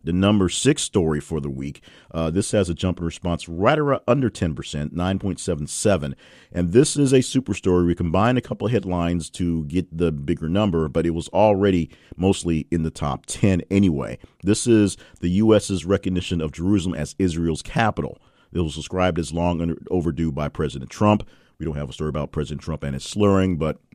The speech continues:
he eventually said that Israel should have the capital it wants, and if it wants in Jerusalem, it should be there,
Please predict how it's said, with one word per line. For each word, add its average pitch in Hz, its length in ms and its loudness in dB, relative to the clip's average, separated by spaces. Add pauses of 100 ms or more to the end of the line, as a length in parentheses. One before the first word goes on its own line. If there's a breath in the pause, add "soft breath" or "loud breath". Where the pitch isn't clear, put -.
he 92 300 -2
eventually 80 400 -4
said 78 420 -2 (280 loud breath)
that 76 220 -4
Israel 80 640 2 (180 soft breath)
should 87 280 0
have 73 200 -2
the - 60 -8
capital 76 400 -4
it 64 80 -10
wants, 117 480 2 (140)
and 71 120 -6
if 67 80 -10
it 78 60 -6
wants 80 220 -6
in 73 120 -10
Jerusalem, 101 640 -2
it 78 100 -6
should - 180 -12
be 107 140 2
there, 76 280 -6